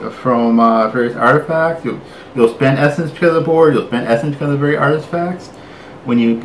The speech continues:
gain essence, you take from supply. When you spend, you'll, uh, put them in the cauldron. Make sure to keep them separate. It will become important.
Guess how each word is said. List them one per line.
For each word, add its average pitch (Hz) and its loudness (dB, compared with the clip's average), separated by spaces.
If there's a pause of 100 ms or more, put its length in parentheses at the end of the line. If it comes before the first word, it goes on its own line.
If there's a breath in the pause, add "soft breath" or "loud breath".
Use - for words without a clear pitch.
gain 139 2
essence, 139 -2
you - -20
take 113 -2
from 110 -4
supply. 131 -2
When 98 -6
you 98 -4
spend, 131 -2 (260)
you'll, 101 -4 (140)
uh, 107 0
put 139 -4
them 139 -4
in 117 0
the 120 -4
cauldron. 92 0 (120)
Make 117 -2
sure 139 0
to 139 2
keep 135 -4
them 123 -4
separate. - -4 (640 loud breath)
It 110 -2
will 113 4
become 123 0
important. 110 -2